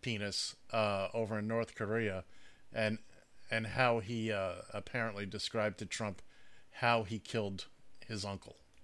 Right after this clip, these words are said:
Y-, you know, brutally and, I don't know, with an assault weapon. I,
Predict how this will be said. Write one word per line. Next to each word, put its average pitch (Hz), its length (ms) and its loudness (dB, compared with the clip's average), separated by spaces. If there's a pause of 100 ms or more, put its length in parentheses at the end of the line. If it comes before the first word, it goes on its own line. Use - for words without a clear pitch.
(840)
Y-, 117 60 -18 (360)
you 107 100 0
know, - 140 -6 (1040)
brutally 104 680 2
and, 87 160 -6 (200)
I 101 140 0
don't 90 140 -6
know, - 140 -8
with 95 140 -8
an 101 60 -6
assault 95 460 0
weapon. 92 380 -4
I, 92 200 -6